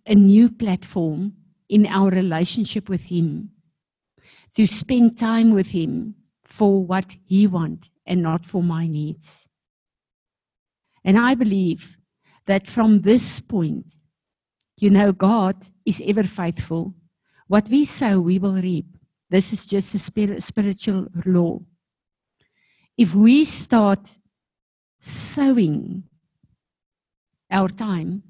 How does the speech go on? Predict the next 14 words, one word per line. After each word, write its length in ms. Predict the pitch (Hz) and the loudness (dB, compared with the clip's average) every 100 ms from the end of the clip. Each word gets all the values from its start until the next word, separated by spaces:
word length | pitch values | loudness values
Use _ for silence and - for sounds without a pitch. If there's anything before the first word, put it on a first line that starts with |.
| _ | _
in 160 | 262 196 | 0 0
this 440 | 175 208 - - _ _ _ | 0 -4 -6 -12 _ _ _
place, 460 | 262 214 185 - | -4 -2 -2 -6
in 240 | - 220 196 | -10 0 0
our 240 | - 196 | 0 -2
relationship 800 | 190 190 165 175 220 196 202 - | -2 -6 -6 -4 -4 -4 -6 -10
with 180 | 190 - | -16 -8
God, 400 | 170 156 165 165 _ _ _ _ _ _ _ _ _ _ _ _ _ _ _ | -6 -4 -6 -10 _ _ _ _ _ _ _ _ _ _ _ _ _ _ _
I 140 | 220 262 | -2 0
cannot 380 | - 240 226 | 2 2 2
even 240 | - 202 196 | 0 0 0
start 580 | - - 233 226 226 - | -2 -4 -2 -2 -4 -2
to 300 | 202 190 190 _ _ | 0 0 -2 _ _
think 420 | - - 247 180 | -12 4 6 6